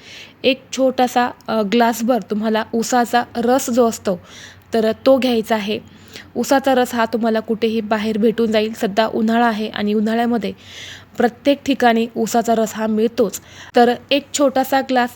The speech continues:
उसाचा रस तुम्हाला घ्यायचा आहे आणि या उसाचा रसाने तुम्हाला शिवलिंगावरती अभिषेक करायचा आहे. अभिषेक करत असताना सांगितल्याप्रमाणे "ओम नमः शिवाय, ओम नमः शिवाय, ओम नमः शिवाय" म्हणत तुम्हाला अभिषेक करायचा आहे. अभिषेक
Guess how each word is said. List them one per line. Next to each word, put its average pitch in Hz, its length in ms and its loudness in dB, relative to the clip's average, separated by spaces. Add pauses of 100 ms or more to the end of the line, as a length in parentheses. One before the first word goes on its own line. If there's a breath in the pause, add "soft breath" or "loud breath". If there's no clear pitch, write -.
उसाचा 233 480 0
रस 240 260 0
तुम्हाला 226 280 0
घ्यायचा 226 360 0
आहे 214 220 -4 (400 loud breath)
आणि 220 380 0 (140)
या 233 260 2 (180)
उसाचा 262 560 0 (120)
रसाने 240 420 2
तुम्हाला 233 280 0
शिवलिंगावरती 220 760 -2 (100)
अभिषेक 226 380 0
करायचा 226 360 0
आहे. 214 220 -4 (400 loud breath)
अभिषेक 254 500 2
करत 240 220 0
असताना 226 420 -2
सांगितल्याप्रमाणे 220 960 0
"ओम 226 280 2
नमः 247 260 0
शिवाय, 226 440 -2
ओम 226 260 0
नमः 233 240 0
शिवाय, 214 320 -2 (100)
ओम 226 160 0
नमः 226 260 0
शिवाय" 220 180 0
म्हणत 214 240 0 (420 loud breath)
तुम्हाला 220 280 2
अभिषेक 214 440 0
करायचा 214 380 0
आहे. 214 200 -2 (720 loud breath)
अभिषेक 269 420 0